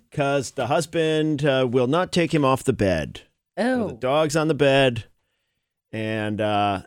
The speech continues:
Speaker 1: and the husband loves having the dog on the bed,
Speaker 2: Ew.
Speaker 1: but it's not really helping with intimacy.
Speaker 2: Right.
Speaker 1: So, anyone else dealing with something like that? Seven nine Coast.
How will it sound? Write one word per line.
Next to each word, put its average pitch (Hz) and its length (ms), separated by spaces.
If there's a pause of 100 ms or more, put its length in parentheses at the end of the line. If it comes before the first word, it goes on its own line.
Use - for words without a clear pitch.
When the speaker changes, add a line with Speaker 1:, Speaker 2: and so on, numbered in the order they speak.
(160)
Speaker 1:
and 104 600 (220)
the - 80
husband 110 320
loves 135 240
having 151 240
the 143 80
dog 143 340
on 131 100
the 127 60
bed, 196 540
Speaker 2:
Ew. 160 60
Speaker 1:
but 143 200
it's 135 280
not 127 300
really 117 580 (880)
helping 151 680
with 123 500 (600)
intimacy. 131 800 (260)
Speaker 2:
Right. 151 280 (640)
Speaker 1:
So, 127 840 (340)
anyone 247 240
else 247 160
dealing 240 260
with 226 80
something 233 200
like 226 140
that? 226 200
Seven 233 240
nine 220 200
Coast. - 520